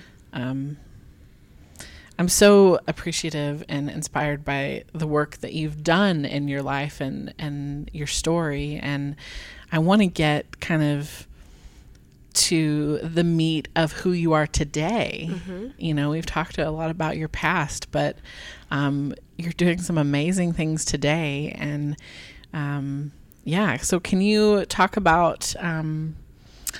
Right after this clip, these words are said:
Speaker 1: kind of how art came to you, or how you came to art?
Speaker 2: Mm-hmm.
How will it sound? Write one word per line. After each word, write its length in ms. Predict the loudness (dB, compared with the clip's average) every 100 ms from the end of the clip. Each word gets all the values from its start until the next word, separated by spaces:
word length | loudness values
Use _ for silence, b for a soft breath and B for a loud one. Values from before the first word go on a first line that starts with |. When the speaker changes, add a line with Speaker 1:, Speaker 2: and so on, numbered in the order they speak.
| B B
Speaker 1:
kind 140 | 0 0
of 60 | 2
how 440 | 4 6 8 8 8
art 380 | 8 8 0 2
came 340 | 2 4 2
to 140 | 0
you, 260 | 2 4 4
or 80 | 4
how 140 | 4
you 240 | 0 -2 -4
came 240 | -2 0
to 100 | 2
art? 380 | 2 2 2 -2
Speaker 2:
Mm-hmm. 240 | -8 -8